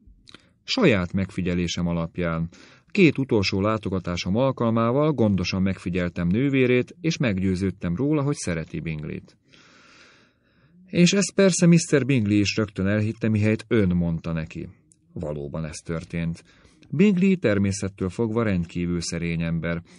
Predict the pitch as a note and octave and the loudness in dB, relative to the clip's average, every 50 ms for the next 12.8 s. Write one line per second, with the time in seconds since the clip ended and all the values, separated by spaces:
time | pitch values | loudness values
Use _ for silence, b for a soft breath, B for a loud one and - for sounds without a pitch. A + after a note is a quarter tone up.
0 | B B - D#3 A#2+ F#2+ G2 F#2 F2+ - G2 F#2+ F#2 F2+ E2+ - F#2 E2+ F#2 F#2+ | B B -2 -2 0 0 0 0 -2 -2 -2 -2 -2 -2 -2 -4 -6 -6 -4 -2
1 | F#2+ F#2+ F2+ F#2+ F2+ G2 F#2 F#2+ F#2+ F#2+ G2 F#2 B B B B B B - - | -2 -2 -2 -2 -4 -4 -2 0 0 0 -2 -2 B B B B B B -8 -4
2 | - E3 D#3+ A#2+ G2 F#2 F2+ - - F#2+ F#2+ F#2 F#2 F#2 F#2 F#2 F2+ - F2+ - | 0 0 2 2 0 -2 -2 -4 -4 -2 0 2 2 2 0 -2 -4 -6 -6 -4
3 | - G2 F#2 F2+ F2 E2+ E2 - F#2+ F2 - F2 E2+ E2+ E2+ E2 - F2 E2+ E2+ | -4 -2 -2 -2 -2 -4 -6 -8 -10 -8 -6 -6 -4 -4 -6 -6 -6 -6 -6 -6
4 | E2+ F2+ F2+ F2+ F2 F2 E2+ - F#2+ F#2+ G2 G#2 G2+ G#2 G2+ F2+ E2 E2 E2 - | -6 -4 -4 -2 -4 -4 -6 -6 -4 -4 -4 -4 -4 -2 -4 -4 -4 -4 -6 -4
5 | F2+ F#2 F2+ E2+ E2 - G2 G2+ F#2+ F#2+ A2+ A2+ A#2 A#2 B B B B B B | -4 -2 -2 -2 -4 -4 -4 -4 -2 0 0 0 -2 -4 B B B B B B
6 | B - F2+ G2+ G#2 G#2 G2 G2 F#2+ F#2+ F#2+ C#3 C#3+ C3 G#2 F#2 F2 F2+ G2 C#3 | B -4 -2 0 2 2 2 0 0 0 0 0 0 2 0 0 0 0 2 2
7 | E3 E3 C#3 C#3+ C3+ - - _ _ _ _ _ - F3 F#3+ F3 D#3+ D#3+ C#3 B2 | 2 2 2 2 0 -2 -6 _ _ _ _ _ -2 -2 0 2 2 2 2 2
8 | A2+ G#2+ G2 F#2+ F#2 - - G#2+ G2+ - - E2+ - F2 E2 D#2+ - - D#2+ D#2+ | 2 2 2 0 -2 -2 -4 -6 -4 -4 -8 -8 -8 -8 -8 -8 -10 -12 -10 -10
9 | D#2 D2+ - - - D#2+ D#2+ D#2 D#2+ - D2 D#2+ - _ _ _ B B B B | -10 -10 -10 -12 -12 -12 -12 -12 -12 -14 -16 -16 -18 _ _ _ B B B B
10 | B B B B B B B B - F3+ C3+ G#2 - A2 G2+ G2 F#2+ G2 A#2+ C3 | B B B B B B B B 4 4 4 4 4 0 0 2 2 2 2 2
11 | B2 - - A#2+ A#2 A#2 A2+ G2+ F2+ D#2+ F2 F2+ E2+ E2+ F2 F2 E2+ - F#2 F#2 | 2 2 0 2 2 4 4 4 2 2 0 -2 0 0 0 0 0 -2 -2 -2
12 | E2+ F2 F#2 F2 F2 F2 F2+ F2+ F#2+ G#2+ A2+ A#2 - D3 D3 - | 0 -2 0 0 0 2 2 2 2 0 0 0 2 0 0 0